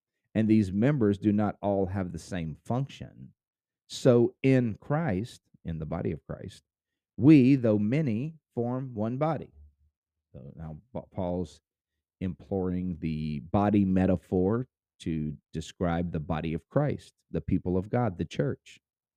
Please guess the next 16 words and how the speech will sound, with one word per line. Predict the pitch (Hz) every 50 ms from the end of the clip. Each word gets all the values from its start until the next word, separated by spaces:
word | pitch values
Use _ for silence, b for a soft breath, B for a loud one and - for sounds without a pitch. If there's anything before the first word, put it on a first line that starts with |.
| _ _ _ _ _ _ _ _ _ _ _ _ _ _ _ _ _ _ -
So | 113
it | 104
says, | - 131 113 -
"So | 156 147 147
in | 143 120
Christ, | - 165 165 185 160 131 -
we, | 131 156 175 156
though | 127 113 127 127
many, | 117 120 135 151 147 127 120
form | - - 127 113 113
one | 120 123 120
body, | 131 143 139 113 101 -
and | 117 123 120 - -
each | 131 156 165 - - -
member | 120 127 127 117 101 101 113 120 - _ - 104
belongs | 104 123 120 113 110 120 135 156 170 170 147 127 120 139 170 190 - - - -